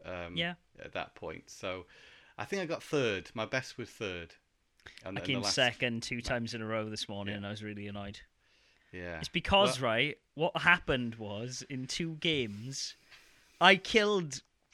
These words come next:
Speaker 2: eight other players. Like, back to back, everyone was rushing me or trying to do Kamehamehas.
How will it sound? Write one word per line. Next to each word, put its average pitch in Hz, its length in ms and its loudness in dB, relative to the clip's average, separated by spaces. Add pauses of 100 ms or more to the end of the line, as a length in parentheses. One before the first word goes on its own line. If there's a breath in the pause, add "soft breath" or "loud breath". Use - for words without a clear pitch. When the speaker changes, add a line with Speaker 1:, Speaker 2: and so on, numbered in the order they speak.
(120)
Speaker 2:
eight 208 380 4
other 185 220 4
players. 156 800 4
Like, 165 300 0
back 185 300 6
to 175 100 -4
back, 175 360 6
everyone 170 440 2
was 165 180 -4
rushing 160 340 0
me 139 120 -2
or 143 60 0
trying 151 200 2
to 147 60 -4
do 156 160 -4
Kamehamehas. 147 1200 2